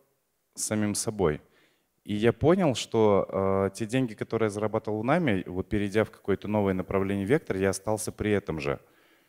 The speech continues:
И я понял, что это определенный уровень нормы, который мой мозг, мое ощущение, мое тело для меня принимает. И понимает, ощущает. С другими деньгами, вот пока эти мыслительные процессы в себе я не запустил, я не понимал, что делать.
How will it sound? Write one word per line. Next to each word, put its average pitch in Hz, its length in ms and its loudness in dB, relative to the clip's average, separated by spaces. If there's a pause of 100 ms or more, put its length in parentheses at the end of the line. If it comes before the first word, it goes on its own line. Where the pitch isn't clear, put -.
(260)
И 98 80 -2
я 98 120 6
понял, 147 360 4
что - 160 0
это 101 220 4
определенный 101 580 2
уровень 90 300 4
нормы, 147 340 4
который 90 380 0
мой 98 260 2
мозг, 101 400 0
мое 92 300 2
ощущение, 123 420 0
мое 87 240 0
тело 127 280 0
для 98 140 -4
меня 90 160 -2
принимает. 95 560 -2 (680)
И 101 60 -6
понимает, 98 540 -2
ощущает. 78 560 -2 (100)
С 85 120 -16
другими 107 400 -4
деньгами, 131 500 -4
вот 82 220 -8
пока 92 400 -4 (320)
эти 104 220 -2
мыслительные 98 580 -2
процессы 101 420 -6
в - 60 -12
себе 90 240 0
я 87 80 2
не 92 100 -4
запустил, 107 480 -4
я 104 80 0
не 110 100 0
понимал, 101 340 -2
что - 180 -6
делать. 82 400 0